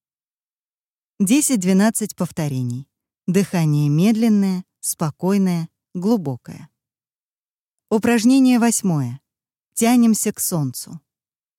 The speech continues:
Исходное положение. Стоим ровно. Ноги на ширине плеч, слегка согнуты. Руки свободно внизу.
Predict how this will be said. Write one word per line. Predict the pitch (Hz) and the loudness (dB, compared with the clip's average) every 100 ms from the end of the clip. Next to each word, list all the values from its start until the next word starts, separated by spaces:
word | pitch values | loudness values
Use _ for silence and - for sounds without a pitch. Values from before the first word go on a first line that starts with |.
| _ _ _ _ _ _ | _ _ _ _ _ _
Исходное | 226 - 214 180 175 170 | -2 0 0 2 2 0
положение. | 185 196 196 262 233 170 147 - - | 0 0 2 2 2 0 -4 -8 -14
Стоим | - 226 254 262 | -4 2 4 4
ровно. | 185 165 139 156 170 _ _ - | 2 0 -2 -4 -6 _ _ 0
Ноги | 208 247 240 269 | 2 2 4 4
на | 240 | 2
ширине | - 190 180 196 | 0 0 2 2
плеч, | 214 156 135 - - _ - | 0 -4 -6 -10 -20 _ -12
слегка | - 202 196 - 247 | -4 -2 -2 -2 -2
согнуты. | - 156 131 131 - 160 - _ _ _ _ - | -2 -4 -4 -6 -8 -18 -20 _ _ _ _ 0
Руки | 202 208 - 262 269 _ | 2 2 0 -2 -2 _
свободно | - 185 190 147 190 220 240 | -6 0 0 2 2 2 2
внизу. | 185 165 127 131 | 2 0 -2 -8